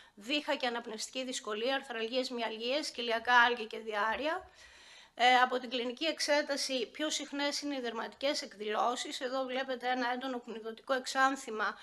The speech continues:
με έντονο κνισμό σε ένα παιδί με ιοσυνοφιλία που ανάπτυξε στη συνέχεια, ε, β' προέλευσης οξία λιμφοβλαστική λευχαιμία.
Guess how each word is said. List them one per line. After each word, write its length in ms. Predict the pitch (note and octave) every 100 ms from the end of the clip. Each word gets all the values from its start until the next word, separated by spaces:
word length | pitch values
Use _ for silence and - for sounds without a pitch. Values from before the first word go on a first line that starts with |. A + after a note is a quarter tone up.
| - -
με 140 | - A#3 C4
έντονο 260 | D4 C4+ A#3
κνισμό 560 | G#3 A3+ F#3+ A#3+ C#4
σε 140 | D4 C4+
ένα 220 | C#4 C4
παιδί 260 | B3 A#3
με 100 | C4+
ιοσυνοφιλία 800 | C4 A#3+ - A3+ A#3 A#3 B3 C4
που 80 | A#3
ανάπτυξε 520 | A3+ B3 B3 - -
στη 160 | A3+ -
συνέχεια, 680 | - A#3+ A#3+ B3 B3+ A#3+ A3+ - - -
ε, 260 | - A3 A3+
β' 300 | A#3 D4 C#4+
προέλευσης 600 | B3 B3+ C4 C4 A#3+ A#3+
οξία 260 | A3+ - C4+
λιμφοβλαστική 600 | B3 A#3+ A3+ A3 - A#3+
λευχαιμία. 680 | A3+ - F#3 F#3+ A3+ D4